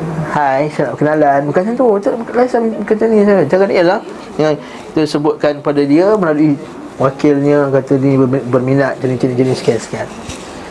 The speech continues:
Lepas tu, kalau setuju, bawa jumpa bapak dia pula. Jumpa. Bapak dia setuju-setuju, lepas tu masa nak nazar. Lepas tu ketika tu boleh nak nazar, nak lihat dengan betul wajahnya. Nazar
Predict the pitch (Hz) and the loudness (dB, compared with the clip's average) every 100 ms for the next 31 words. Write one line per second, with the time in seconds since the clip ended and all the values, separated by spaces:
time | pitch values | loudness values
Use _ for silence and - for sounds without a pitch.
0 | - - - - - 185 240 220 240 269 | -14 -14 -14 -6 -2 0 0 0 0 0
1 | 190 180 135 143 139 131 127 - 139 120 | 2 0 0 -2 0 0 0 -2 0 -2
2 | 117 - 139 147 139 131 110 - - - | -4 -2 0 0 2 0 -2 -10 -14 -14
3 | - - - - - - - - - - | -14 -14 -14 -14 -14 -14 -14 -14 -14 -14
4 | - - - - - - - 139 151 185 | -12 -12 -12 -12 -12 -10 -4 0 0 2
5 | 202 208 202 208 196 254 220 208 220 196 | 2 4 2 4 4 4 4 2 0 0
6 | 208 180 160 156 147 123 147 196 180 165 | 0 0 0 2 2 2 0 0 0 0
7 | 180 180 165 147 127 147 147 135 131 123 | 0 2 2 0 0 0 2 2 0 0
8 | 143 - 135 135 139 110 - - - - | 0 0 -4 -2 -2 -2 -6 -18 -18 -16
9 | - - - - - - - - - - | -16 -16 -16 -16 -16 -16 -16 -16 -14 -2
10 | 143 139 143 135 127 110 117 - - - | -2 0 0 0 -2 -4 -8 -14 -18 -18
11 | - - - - - - - - - - | -18 -16 -16 -16 -16 -16 -16 -16 -16 -16
12 | - - - 143 190 | -16 -10 -2 0 0